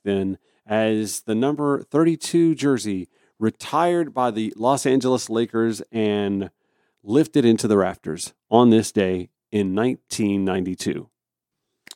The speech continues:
All right, an eventful day, an eventful show, and we will leave it at that. Uh, we're back tomorrow, five to six P M on the America One Radio app and at america one radio dot com. And as I announced, uh, earlier today, we are now on all the major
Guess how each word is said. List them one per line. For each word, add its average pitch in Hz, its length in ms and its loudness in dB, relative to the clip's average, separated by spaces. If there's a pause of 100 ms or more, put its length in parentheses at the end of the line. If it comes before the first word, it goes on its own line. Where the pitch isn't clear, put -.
(220)
All 160 120 6
right, 107 180 4
an 110 80 0
eventful 139 400 -2
day, 135 180 -4
an 127 80 -4
eventful 113 380 -6
show, 101 380 0
and 92 260 -4
we 107 140 2
will 101 240 4
leave 98 260 -4
it 92 180 -4
at 92 220 -8 (100)
that. 90 520 -4 (120)
Uh, 101 80 -14
we're 131 140 -6
back 143 240 -4
tomorrow, 117 320 2
five 120 220 4
to 110 80 -6
six - 180 -10
P - 160 -2
M 107 140 2
on 104 100 2
the 98 60 2
America 101 320 2
One 95 120 0
Radio 90 300 -8
app 90 160 -10
and 92 60 -8
at 98 60 -2
america 123 280 2
one 107 140 4
radio 95 260 0
dot 87 220 -8
com. 190 360 -2 (460)
And 127 320 -2
as 135 180 -4
I 127 100 0
announced, 127 420 -2 (100)
uh, 113 240 -2
earlier 139 320 4
today, 151 400 2
we 147 160 0
are 135 80 6
now 143 220 4
on 117 240 2 (160)
all 175 560 4
the 117 180 0
major 151 600 2